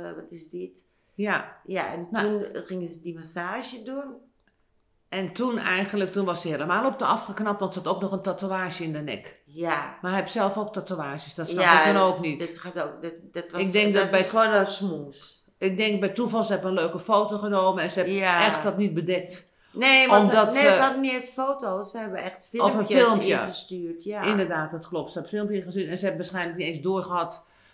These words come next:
Speaker 2: over die tatoeage. En dat hij dan zo kritisch daarover is, dat vond ik niet leuk. Maar ik zag trouwens een foto van hem.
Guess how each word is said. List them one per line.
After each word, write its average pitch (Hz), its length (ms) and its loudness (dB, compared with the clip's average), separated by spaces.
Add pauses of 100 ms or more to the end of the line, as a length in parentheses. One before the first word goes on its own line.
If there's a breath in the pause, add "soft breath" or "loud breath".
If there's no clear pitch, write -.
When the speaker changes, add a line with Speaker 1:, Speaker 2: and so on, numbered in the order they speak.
(200 soft breath)
Speaker 2:
over 202 280 6
die 202 80 0
tatoeage. 180 960 -2 (340 loud breath)
En 196 140 -2
dat 196 160 4
hij 175 200 -4
dan 170 140 -4
zo 170 200 -2
kritisch 180 420 -4
daarover 135 440 -6
is, 151 120 -10
dat 170 120 -10
vond 165 220 -12
ik 156 80 -12
niet 151 180 -10
leuk. 135 440 -12
Maar 196 100 -2
ik 180 60 -2
zag - 200 -6
trouwens 160 340 -6
een 156 80 -8
foto 240 440 2
van 160 220 -8
hem. 110 240 -12